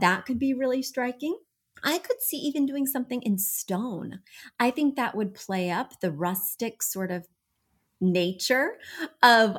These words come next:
a lake house and also the rustic sort of nature of that wall while bringing in a new unexpected texture that is often seen with mantles. So I think stone would be great. I think pure white would be great.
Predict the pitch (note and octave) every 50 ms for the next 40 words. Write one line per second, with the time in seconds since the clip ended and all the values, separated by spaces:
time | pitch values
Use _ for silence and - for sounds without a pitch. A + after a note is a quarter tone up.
0 | - G3+ G3 F#3+ F#3+ E3+ F3 G3+ G3+ - - D4 C4+ C4+ - - A4+ - - -
1 | - A#3+ A3+ G#3+ - G3+ G#3 A3+ - - A#3+ A3 G3+ F#3 F#3+ G3 G#3 - - A3
2 | G#3+ G#3 - G#3 G3 F#3+ F#3 F3+ F3+ F#3+ F#3 F#3+ F#3+ - - - - - F#3 E3
3 | E3 F3+ F3 E3+ - - D#3+ D#3+ D#3+ E3 E3+ F3+ A3 C4 E4+ G#4+ - - - -
4 | E4 - - B3+ B3 B3 G3+ F#3+ A#3 A#3 A#3 A3+ A3+ A3+ A3 G#3+ G#3 G3+ - -
5 | G3 F#3+ G3 G3+ G3+ G#3+ A3 A#3 A#3+ B3 B3+ B3+ B3+ B3+ - - F3+ G3 G3+ G3+
6 | G3+ - - - F3+ F3+ - - E3+ - - - - - - - - - A#3 A#3+
7 | C4+ D#4 - _ - - - C4+ _ - B3+ C4 - - - _ _ _ - -
8 | B3+ A3 - - - A3+ A#3 B3+ C#4 C4+ - G#3+ G#3 G3+ G3 - - G#3+ G3+ F#3
9 | E3+ D#3+ E3 E3 - F3 E3+ E3+ F3+ F#3+ - - - - - - - D#3+ F#3 F#3
10 | F#3 F3+ F3+ F3 - - - - F3+ F3 G3 G#3+ A3+ A#3 A#3+ A3 G#3 A#3 A3+ A3
11 | - A3 A3 A3 A3 G#3+ G#3 - G3 F#3+ F#3+ F#3 F3+ F3+ _ - - F#3 F3+ E3+
12 | E3 F#3 G#3 G#3+ G#3+ G#3 - G#3 G3+ - G#3+ G#3+ G#3+ G#3+ G#3+ G#3 G#3+ G#3+ G#3 G#3+
13 | G#3+ - - -